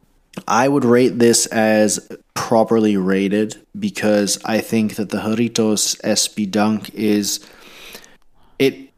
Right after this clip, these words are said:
stands a little bit for the resurgence of Nike S B Dunks this year. You know, it's been a topic that has been discussed to death and that we've talked about multiple times over the past two years, the rise and fall of Nike S B and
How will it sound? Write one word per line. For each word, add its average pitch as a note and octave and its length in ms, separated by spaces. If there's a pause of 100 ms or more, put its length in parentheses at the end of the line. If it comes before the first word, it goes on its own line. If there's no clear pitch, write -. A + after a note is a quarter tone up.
stands B2 640
a B2 40
little C3+ 240
bit B2 220
for A2+ 560
the A2 480
resurgence G#2+ 1120 (120)
of G#2 180
Nike G#2 400
S - 200
B G#2 160
Dunks G2 540
this - 300
year. C2+ 360 (120)
You A2 100
know, - 280 (340)
it's B2+ 200
been B2+ 200
a A#2 40
topic A#2 400
that G#2+ 140
has G#2+ 160
been G#2+ 140
discussed A2 460
to G#2+ 60
death A2+ 360
and G#2 100
that G#2 80
we've A2+ 280
talked A2 300
about G#2+ 280
multiple A#2 520
times A2 420
over G#2 120
the G#2+ 80
past G#2+ 380
two G#2+ 120
years, G2+ 400
the A2 220 (300)
rise A2+ 420
and A2+ 100
fall A2 380
of G#2 140
Nike A2 400
S - 200
B A#2+ 300
and G#2 160